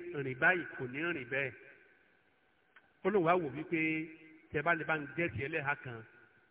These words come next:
tí ó mọ gbọ́dọ̀ sí mi lẹ́nu. Mo ní èyí tí ó wá ń bẹ nínú ilé rẹ̀ yìí ń kọ́. À, ó ní yóò wà láàyè tiẹ̀ náà ni.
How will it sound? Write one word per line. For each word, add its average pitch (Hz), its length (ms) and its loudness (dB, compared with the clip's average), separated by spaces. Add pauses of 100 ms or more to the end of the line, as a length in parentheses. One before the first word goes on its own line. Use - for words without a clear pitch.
(100)
tí - 60 -10
ó 175 80 2
mọ 156 140 -2
gbọ́dọ̀ 151 300 -2
sí - 160 -2
mi 120 140 -8
lẹ́nu. 123 320 -8 (3250)
Mo 143 120 -4
ní 160 160 0 (2750)
èyí 147 220 -2
tí - 240 -2 (240)
ó - 100 -4
wá 196 120 4
ń 196 120 0
bẹ 180 120 2
nínú 202 180 0
ilé 180 240 2
rẹ̀ 156 160 2
yìí 143 120 -2
ń 175 100 -4
kọ́. 180 240 2 (1300)
À, 127 140 -4
ó - 140 -6
ní 254 120 -4
yóò 269 160 4
wà 262 120 8
láàyè 196 320 6
tiẹ̀ 185 300 4
náà 202 240 6
ni. 175 180 2